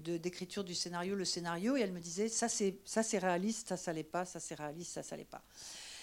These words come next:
Donc, j'ai essayé quand même de faire quelque chose qui soit pas un conte de fées, mais qui soit quelque chose de réaliste. Donc, ceci est entré en compte. Mais ce que vous racontez, ça m'a turlupiné, je peux pas vous dire à quel point, parce que,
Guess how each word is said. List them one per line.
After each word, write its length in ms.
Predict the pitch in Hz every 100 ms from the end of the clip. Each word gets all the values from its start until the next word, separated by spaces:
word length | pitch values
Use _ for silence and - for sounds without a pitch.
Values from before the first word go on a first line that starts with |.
| - 202
Donc, 160 | 202
j'ai 140 | 202 240
essayé 320 | 240 262 262
quand 160 | 220
même 200 | 233 269
de 120 | 226 202
faire 400 | - 247 247 -
quelque 240 | 208 208
chose 260 | - 247 247
qui 140 | 196
soit 180 | - 196
pas 140 | 233
un 120 | 226
conte 280 | 196 214 208
de 100 | 196
fées, 300 | 190 - 330
mais 80 | 285
qui 140 | - -
soit 100 | 214
quelque 240 | 208 190
chose 300 | 196 285 240
de 100 | 180
réaliste. 760 | 175 208 247 208 175 - - - - - - -
Donc, 140 | 190
ceci 380 | - 214 - 269
est 140 | 240
entré 260 | 190 180 247
en 140 | 208
compte. 340 | - 165 147 196
Mais 440 | 240 440 392 - - - - - - -
ce 120 | -
que 80 | 247
vous 160 | 233
racontez, 460 | 214 208 214 240 240
ça 100 | 185
m'a 140 | 170
turlupiné, 600 | - 156 165 - 170 196
je 120 | 202
peux 80 | -
pas 140 | 151 165
vous 120 | 170
dire 180 | 175 156
à 60 |
quel 160 | - 147
point, 260 | - 220
parce 200 | 269 226
que, 140 | -